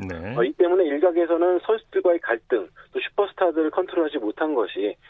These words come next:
Speaker 2: 또 사임 원인이 아니냐는 분석도 나오고 있습니다.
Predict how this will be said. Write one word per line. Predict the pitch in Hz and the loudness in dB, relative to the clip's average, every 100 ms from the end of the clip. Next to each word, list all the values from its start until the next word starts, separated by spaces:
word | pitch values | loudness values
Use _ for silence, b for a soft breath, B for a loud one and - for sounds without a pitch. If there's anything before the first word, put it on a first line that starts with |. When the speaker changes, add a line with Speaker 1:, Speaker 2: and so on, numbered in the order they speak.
| b | b
Speaker 2:
또 | 110 | -6
사임 | - 185 156 | 0 2 2
원인이 | 110 123 117 | 0 0 -2
아니냐는 | 95 120 117 110 | -2 -4 -4 -2
분석도 | 120 131 135 | -4 -4 -6
나오고 | 110 92 101 | -6 -4 -6
있습니다. | - 95 82 98 | -6 -12 -4 -4